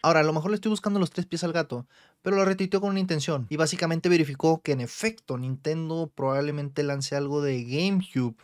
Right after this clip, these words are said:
Faltan cuatro horas para presentación, ahí me van a decir si sí o si no. Digo, igual eso fue lo que dijo otro leaker, sí, po, yo le metí mi cosecha. Y tiene buen sentido el humor y le sabe los memes porque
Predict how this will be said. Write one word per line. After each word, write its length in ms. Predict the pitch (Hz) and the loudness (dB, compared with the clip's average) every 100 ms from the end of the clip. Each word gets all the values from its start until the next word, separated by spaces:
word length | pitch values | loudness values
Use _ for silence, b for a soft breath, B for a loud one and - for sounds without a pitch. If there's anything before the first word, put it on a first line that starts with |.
| _ | _
Faltan 240 | - 151 160 | -4 -2 -2
cuatro 220 | 160 160 | 0 0
horas 140 | 160 | 0
para 180 | 160 135 | 0 -2
presentación, 480 | 135 123 120 143 160 | -2 -8 -6 -6 -6
ahí 100 | 127 | -6
me 80 | 139 | -6
van 140 | 139 139 | -4 -4
a 40 | |
decir 220 | 123 127 | -6 -8
si 140 | - 127 | -10 -10
sí 120 | - | -8
o 60 | |
si 140 | 120 123 | -8 -10
no. 120 | 117 | -8
Digo, 180 | 143 151 | 0 2
igual 240 | 127 135 143 | 2 2 0
eso 240 | 143 143 | 0 -2
fue 140 | 143 | 0
lo 80 | 143 | -2
que 80 | 139 | 0
dijo 180 | 131 135 | -2 -2
otro 160 | 123 | -2
leaker, 300 | 135 127 123 | -2 -2 -6
sí, 220 | - - 117 | -12 -10 -10
po, 260 | - 98 | -12 -12
yo 260 | 110 107 113 | -10 -6 -6
le 160 | 117 | -8
metí 240 | 117 113 120 | -10 -8 -8
mi 80 | 113 | -10
cosecha. 400 | - 117 - - | -10 -10 -12 -12
Y 120 | - 165 | -8 2
tiene 180 | 220 | 4
buen 160 | 220 220 | 4 4
sentido 200 | 214 214 | 4 4
el 80 | 214 | 6
humor 280 | 185 208 202 | 4 4 4
y 20 | |
le 80 | 170 | 2
sabe 160 | 185 | 2
los 140 | 180 175 | 2 2
memes 240 | 185 170 | 0 0
porque 340 | 160 147 131 | -2 -2 -4